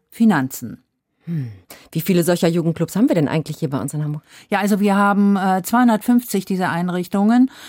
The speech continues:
Speaker 1: darunter Häuser der Jugend, Kinder- und Jugendclubs, du sagtest es, Familienzentren zählen dazu, aber auch Bauspielplätze und Spielhäuser.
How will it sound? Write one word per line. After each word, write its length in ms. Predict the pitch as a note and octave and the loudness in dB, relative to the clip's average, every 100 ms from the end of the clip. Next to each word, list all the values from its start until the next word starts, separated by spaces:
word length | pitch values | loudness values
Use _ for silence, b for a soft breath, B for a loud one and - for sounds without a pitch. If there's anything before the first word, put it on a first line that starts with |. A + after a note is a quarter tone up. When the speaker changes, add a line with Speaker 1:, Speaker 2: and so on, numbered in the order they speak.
| B - | B -4
Speaker 1:
darunter 380 | F#3+ G3+ G3+ | 0 2 2
Häuser 280 | G3+ F#3+ G3 | 2 0 0
der 140 | G3 G3 | 0 2
Jugend, 540 | B3 B3+ A#3 A3+ A3 | 4 6 4 4 2
Kinder- 260 | A#3+ A3+ G3+ | 2 2 2
und 140 | F#3+ | -2
Jugendclubs, 500 | A#3+ A#3+ A#3 A3+ - | 0 0 0 -4 -4
du 80 | F#3+ | -4
sagtest 420 | G#3+ A3 G#3+ - | -2 -2 -6 -6
es, 300 | G3+ G3+ - | -6 -6 -6
Familienzentren 1000 | - F#3 A#3+ B3+ A3 A3+ G3+ G3+ G3 F3+ | -2 4 4 4 2 0 -2 -2 -4 -4
zählen 340 | - G3 F#3+ F#3+ | -4 -2 -2 -2
dazu, 380 | F#3 - G3 | -4 -6 -6
aber 180 | F3 F3 | -4 -4
auch 120 | E3+ | -4
Bauspielplätze 760 | - F3+ F#3 F#3+ F3+ F#3 F3 - | -2 -2 -4 -8 -6 -6 -8 -10
und 120 | E3+ | -10
Spielhäuser. 640 | - A3+ A3 F#3 F3+ F#3+ | -6 -4 -2 -2 -2 -4